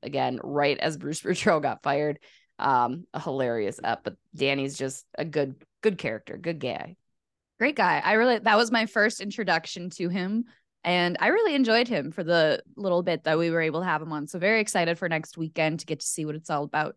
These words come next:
Speaker 2: too.
Speaker 1: Yes, it is. It's so much fun, you guys. I'm not even just saying that. Like, it's, it's amazing. I've loved being able to be little different parts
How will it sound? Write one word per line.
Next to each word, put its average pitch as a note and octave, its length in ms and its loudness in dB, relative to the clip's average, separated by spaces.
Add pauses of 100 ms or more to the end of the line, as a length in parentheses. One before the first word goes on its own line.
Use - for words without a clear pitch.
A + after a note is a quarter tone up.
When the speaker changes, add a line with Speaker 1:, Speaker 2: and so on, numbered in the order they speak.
Speaker 2:
too. - 320 -8 (600)
Speaker 1:
Yes, F3 360 2
it F#3 140 4
is. D#3+ 220 4
It's E3+ 200 -2
so G3 220 4
much F3 220 0
fun, E3+ 160 -4
you D#3+ 100 -2
guys. D#3+ 100 -2
I'm D#3+ 100 -2
not D3+ 180 2
even D3+ 180 -2
just D3 180 -8
saying C#3+ 200 -2
that. A#2+ 100 0
Like, C#3+ 380 0
it's, - 580 -2
it's F3 160 -2
amazing. D#3+ 340 -2
I've D#3 220 2
loved E3 400 0
being E3+ 180 0
able D#3 220 0
to - 80 -12
be E3 180 -2
little E3+ 460 0 (180)
different F#3 340 0
parts E3 360 0